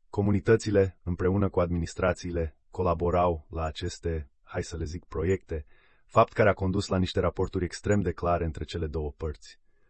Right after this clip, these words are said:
Astfel, cetățenii aveau încredere în autorități, iar autoritățile, prin acțiunilor prompte și eficiente,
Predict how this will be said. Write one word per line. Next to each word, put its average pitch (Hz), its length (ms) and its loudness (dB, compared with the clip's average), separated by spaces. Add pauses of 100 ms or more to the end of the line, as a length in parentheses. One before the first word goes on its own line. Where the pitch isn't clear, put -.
(140)
Astfel, 110 540 4 (200)
cetățenii 123 480 2
aveau 107 220 4
încredere 101 460 2
în 85 60 -2
autorități, 82 800 -4
iar 90 140 0
autoritățile, 92 680 0
prin 85 180 -4
acțiunilor 87 520 -2
prompte 101 420 -2
și - 160 -6
eficiente, 95 640 -4